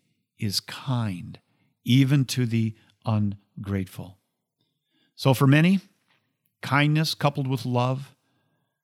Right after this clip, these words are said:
it'll transcend theological arguments. It'll transcend debates, Greek and Hebrew and everything else. And it will cut to the chase, and it can touch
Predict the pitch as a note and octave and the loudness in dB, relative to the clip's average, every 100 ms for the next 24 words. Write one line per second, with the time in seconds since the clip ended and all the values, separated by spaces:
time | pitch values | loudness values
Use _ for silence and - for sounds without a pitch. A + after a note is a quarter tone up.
0 | _ _ - A#2+ A#2+ D3 C#3+ C3 D3 C#3+ | _ _ -4 -4 0 2 4 2 2 2
1 | C3 B2 A#2+ B2+ B2 C#3+ B2 G2+ G2+ G#2+ | 2 0 0 -2 -2 -4 -4 -4 -6 -8
2 | A#2 - - - A2 A#2+ B2 A#2+ - C3+ | -8 -12 -16 -10 -2 0 0 -2 -2 2
3 | C3+ B2 - C3+ C3+ A#2+ G#2+ - A#2 A#2+ | 2 2 0 0 0 -2 -4 -2 0 0
4 | - - - - - _ - - _ _ | -4 -6 -4 -4 -10 _ -20 -20 _ _
5 | B2+ A#2+ - A#2 A2+ A2+ A2+ A#2 A#2 G#2 | -2 -2 -4 -4 -2 -2 -4 -4 -4 -6
6 | F#2 A2 A2+ B2 B2 C#3+ - - - - | -6 -6 -4 -4 -4 -4 -6 -8 -10 -12
7 | _ _ _ _ _ G2+ B2+ C3 A#2+ - | _ _ _ _ _ -2 0 0 -6 -4
8 | - E3+ - D#3+ C#3+ - - C#3+ - - | -2 -2 -4 -4 -4 -4 -6 -6 -4 -4
9 | - - _ _ _ _ _ _ C3 C3 | -4 -10 _ _ _ _ _ _ 0 0
10 | B2 A2+ - E3 A#2+ - - | 0 -2 -2 -2 -2 -4 -10